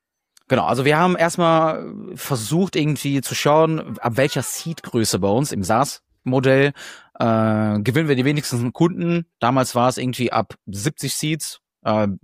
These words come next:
dann hat sich das Ganze gewandelt bis dreihundert Seats. Also im Umsatz, äh, oder im A C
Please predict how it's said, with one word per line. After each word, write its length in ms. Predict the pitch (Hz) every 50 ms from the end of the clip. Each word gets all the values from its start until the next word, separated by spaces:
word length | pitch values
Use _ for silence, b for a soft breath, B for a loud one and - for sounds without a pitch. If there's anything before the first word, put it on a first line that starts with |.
| 127 _
dann 240 | - 113 117 117 113
hat 80 | 123
sich 100 | 123 127
das 140 | - 120 104
Ganze 240 | - 127 120 - 107
gewandelt 340 | 104 101 117 120 117 110 -
bis 180 | 120 107 - -
dreihundert 480 | - - 117 127 147 160 151 147 139
Seats. 360 | - - 139 143 139 - B B B B B B B B B B -
Also 200 | - 104 101 113
im 80 | 113
Umsatz, 440 | 120 - 147 147 151 143 123 - -
äh, 200 | 135 127 120 117
oder 200 | 113 113 123 117
im 60 | 110 127
A 80 | 139 139
C 160 | 135 - 120